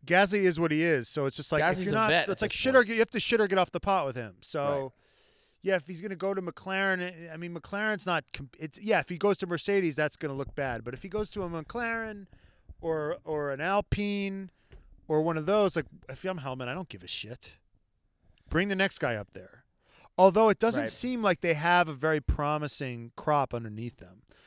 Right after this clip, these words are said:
Speaker 1: Like, if you look at Yuri Vips or Hauger
Speaker 2: Mm-hmm.
Speaker 1: or, like, the guys in F two that they have beneath them, it doesn't seem like they have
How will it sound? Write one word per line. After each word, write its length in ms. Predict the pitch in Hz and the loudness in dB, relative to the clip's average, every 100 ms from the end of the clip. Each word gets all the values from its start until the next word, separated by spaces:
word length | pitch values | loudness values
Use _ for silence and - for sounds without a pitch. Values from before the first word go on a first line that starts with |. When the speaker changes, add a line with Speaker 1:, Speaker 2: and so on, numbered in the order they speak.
| _ - | _ -2
Speaker 1:
Like, 100 | 151 | 0
if 80 | 160 | 4
you 80 | |
look 140 | 180 208 | 4 4
at 80 | 165 | 2
Yuri 300 | 156 165 139 | 4 4 4
Vips 680 | 107 147 160 - - - - _ _ | 2 2 2 -4 -10 -10 -16 _ _
or 160 | - 127 | -8 -4
Hauger 680 | 117 147 156 147 156 156 156 | 2 4 4 4 4 4 2
Speaker 2:
Mm-hmm. 80 | - _ _ _ 143 | -4 _ _ _ -8
Speaker 1:
or, 80 | 147 | -4
like, 140 | 147 | -4
the 60 | 139 | -4
guys 260 | 143 151 147 | -2 -2 -4
in 60 | |
F 140 | 143 - | -8 -8
two 540 | - 151 151 160 180 - | -4 0 2 2 0 -2
that 120 | - 131 | -6 -4
they 100 | 131 | -2
have 260 | 143 147 113 _ | 0 -2 -4 _
beneath 300 | - 120 139 | -10 -8 -8
them, 200 | 175 175 | -6 -6
it 100 | 160 | -6
doesn't 300 | - 175 190 | -4 -4 -4
seem 300 | - - 165 156 | -6 -6 -4 -4
like 160 | 143 | -4
they 100 | 143 | -4
have 460 | 123 135 131 110 - | -2 -2 -4 -8 -20